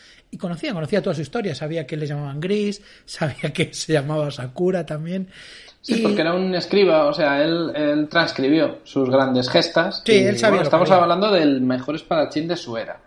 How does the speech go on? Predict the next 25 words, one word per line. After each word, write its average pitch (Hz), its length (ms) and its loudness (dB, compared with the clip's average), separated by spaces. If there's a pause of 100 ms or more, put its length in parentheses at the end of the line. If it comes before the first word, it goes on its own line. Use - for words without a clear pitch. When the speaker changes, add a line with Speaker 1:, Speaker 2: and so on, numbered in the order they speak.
Speaker 2:
o - 20 -20
sea, 98 240 -10
que 110 120 -20
Speaker 1:
Sí. 113 100 -12
Speaker 2:
no, 107 200 -14
no 117 180 -10
es, - 300 -16 (100)
no 113 240 -12
es - 280 -18
cosa 117 280 -12
menor. 92 340 -18 (220)
Speaker 1:
El 147 100 -8
mejor 147 200 -8
espadachín 156 360 -10
de 156 100 -8
su 160 180 -10
era, 185 300 -6 (320)
de 143 220 -6
la 131 100 -6
revista 127 1000 -8
Ronin 151 540 -10
International. 123 680 -12 (240)
Y 165 360 2
Speaker 2:
<laughs> 196 40 -4
Sí. - 180 -10